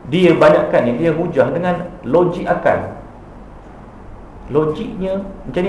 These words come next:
macam ni, macam ni, logiknya. Tapi kalau <clears throat> yang sebenarnya, dia mesti ada dalil Quran,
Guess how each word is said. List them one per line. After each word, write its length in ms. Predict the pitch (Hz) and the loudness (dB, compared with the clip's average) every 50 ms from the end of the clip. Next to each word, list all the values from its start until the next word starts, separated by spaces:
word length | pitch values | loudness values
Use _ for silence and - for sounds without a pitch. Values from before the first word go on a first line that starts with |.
| 196 | -2
macam 80 | 185 190 | -2 -2
ni, 80 | 170 135 | -2 0
macam 120 | 143 127 | 0 -2
ni, 100 | 113 101 95 - - - - | -2 -2 -4 -6 -8 -6 -4
logiknya. 360 | 117 113 117 113 - - 92 92 - - - - - - - - - - - - - - - - | -4 -2 -2 -4 -6 -8 -10 -12 -12 -14 -18 -18 -18 -18 -18 -20 -18 -18 -18 -18 -18 -14 -8 -8
Tapi 260 | 170 - - 226 240 262 - - - - - | -6 -6 -4 -4 -2 -2 -2 -2 -4 -6 -2
kalau 480 | - 127 131 127 - - - - - - - - | 0 2 4 4 4 4 2 0 -6 -8 -6 -2
<clears throat> 220 | - 202 175 147 131 123 | 0 0 2 2 0 -2
yang 80 | 117 | -2
sebenarnya, 560 | - 131 127 - 156 160 120 98 95 - 82 80 - - - | -2 -2 -4 -4 -2 -2 0 0 -2 -4 -6 -8 -8 -6 -4
dia 80 | 151 | -2
mesti 240 | 156 160 156 147 131 | 0 0 0 0 0
ada 160 | - - 151 | 0 0 0
dalil 240 | 151 156 165 170 - | 0 0 0 0 -2
Quran, 400 | - 180 175 - - - - - | -2 -2 -2 -2 -2 -4 -4 -6